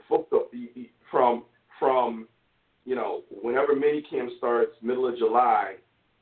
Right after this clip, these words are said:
end of July, whatever, middle of July, till now,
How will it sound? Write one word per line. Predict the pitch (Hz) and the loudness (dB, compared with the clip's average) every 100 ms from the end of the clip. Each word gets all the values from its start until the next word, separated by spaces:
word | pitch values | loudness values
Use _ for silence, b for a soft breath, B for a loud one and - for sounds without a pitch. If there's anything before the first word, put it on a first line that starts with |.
| _ _ _ _ _ - | _ _ _ _ _ -6
end | 120 120 | -4 -4
of | 117 | -4
July, | 107 101 95 95 | -4 -4 -4 -6
whatever, | 101 123 98 92 - _ _ | -4 -4 -4 -8 -14 _ _
middle | 113 120 113 | -4 0 0
of | 104 | 0
July, | 101 95 92 90 - _ _ _ - | -2 -2 -2 -4 -12 _ _ _ 0
till | 120 107 | 2 0
now, | 101 120 131 104 87 | -2 0 0 0 -6